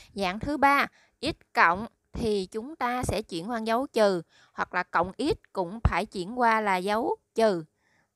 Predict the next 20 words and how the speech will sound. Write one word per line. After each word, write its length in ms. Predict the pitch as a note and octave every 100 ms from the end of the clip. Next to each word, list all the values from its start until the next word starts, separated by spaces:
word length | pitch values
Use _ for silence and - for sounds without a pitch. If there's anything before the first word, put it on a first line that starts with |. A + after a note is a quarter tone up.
| _ - _ _ _ - - - - _ - _ - - -
Ở 260 | F#3 F#3
dạng 340 | B3 G3+ D#3+ -
x 240 | C#4+ -
cộng 280 | A3 F3 F#3+
và 120 | G#3
cộng 240 | - E3 F#3+
x 160 | A3 -
thì 180 | - F#3
chúng 220 | A3+ D4
ta 140 | A3+
đổi 240 | G#3 E3 G#3
dấu 200 | A3+ C#4
hết 260 | C#4+ D#4+
nha. 300 | B3 G#3 E3+ - _ _ _ _ - - _ _ _ _ _ _ _ _ _ _ _ _ _ -
Đó 180 | G#3
là 160 | C4+ G3
bốn 280 | A3 A3 D4
dạng 260 | G3+ D#3
tìm 240 | G3 G3 F3+
x. 240 | G#3+ C4